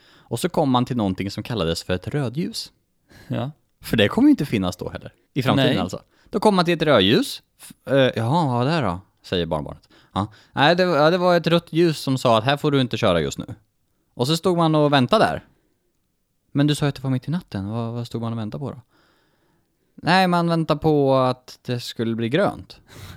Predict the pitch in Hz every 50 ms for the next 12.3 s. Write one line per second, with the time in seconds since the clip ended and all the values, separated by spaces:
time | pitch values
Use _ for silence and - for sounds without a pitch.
0 | - - - - - 123 135 110 - _ _ _ _ - 131 147 185 196 165 123
1 | 110 131 120 127 123 127 131 127 117 127 143 156 160 139 110 101 101 104 101 -
2 | 110 92 87 85 90 87 87 - - 98 - - 98 95 92 92 92 95 90 87
3 | 87 - 110 - - 87 85 85 - 87 85 85 85 87 87 90 - - - -
4 | - - _ _ _ _ _ _ _ _ _ _ _ _ _ _ _ _ - 123
5 | 123 127 139 139 147 151 147 151 160 156 - _ _ _ _ _ _ _ _ -
6 | - - - - _ - - - _ _ - - - - _ _ _ _ _ -
7 | 147 139 143 147 156 151 143 143 - - 131 139 156 147 139 - - - 123 131
8 | 139 143 139 127 120 113 113 113 107 127 135 107 - _ - - - - - _
9 | _ _ _ _ _ _ - 392 165 - - - - - - - 131 - 151 147
10 | 123 143 143 139 139 139 135 127 127 - 131 127 - 110 98 95 90 90 85 -
11 | - - _ - - - 92 90 87 87 87 85 85 85 87 87 82 87 101 101
12 | - 78 92 - - -